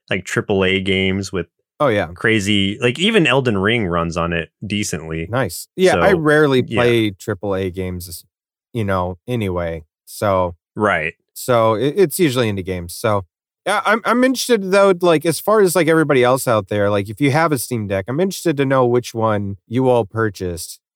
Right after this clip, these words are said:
Speaker 2: I'm still gonna, uh, like, I, I'm not gonna care. Like, I'm not <laughs> gonna,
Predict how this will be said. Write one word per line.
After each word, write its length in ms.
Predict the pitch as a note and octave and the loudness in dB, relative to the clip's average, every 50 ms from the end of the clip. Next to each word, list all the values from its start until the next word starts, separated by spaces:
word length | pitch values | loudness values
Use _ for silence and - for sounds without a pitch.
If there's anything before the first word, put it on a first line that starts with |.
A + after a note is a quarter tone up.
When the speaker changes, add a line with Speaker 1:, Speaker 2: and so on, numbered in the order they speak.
| _ _ _ _ _ _ | _ _ _ _ _ _
Speaker 2:
I'm 100 | C#3+ C#3+ | -4 -4
still 300 | - - - D#4+ E4 C4+ | -4 0 2 4 4 6
gonna, 200 | F#3+ F#3 G3 F3+ - | 6 4 4 4 4
uh, 100 | D#3+ E3+ | 4 4
like, 220 | E3 D#3+ D3+ C3 D#3+ | 4 4 2 0 0
I, 160 | E3 E3 D#3 - | -2 -2 -2 0
I'm 240 | - E3+ F3+ G3+ G3 | 0 0 2 2 2
not 200 | F#3 F#3 G3 F#3+ - | 2 2 0 2 0
gonna 200 | E3+ D3 D3 C#3+ | 2 2 2 0
care. 540 | - - D3 D3+ D3+ D3 C#3 C3 B2+ B2 - _ | 0 0 2 4 4 4 4 4 2 0 -2 _
Like, 180 | C#3 C#3+ D3 C3 | 2 2 4 4
I'm 140 | D3 E3 | 2 2
not 160 | F#3 G3+ G#3 F#3 | 4 4 4 4
<laughs> 0 | |
gonna, 600 | G3+ - - - - G4+ F#4+ - - - F#4+ F#4+ | 4 2 2 2 2 2 2 2 0 0 0 0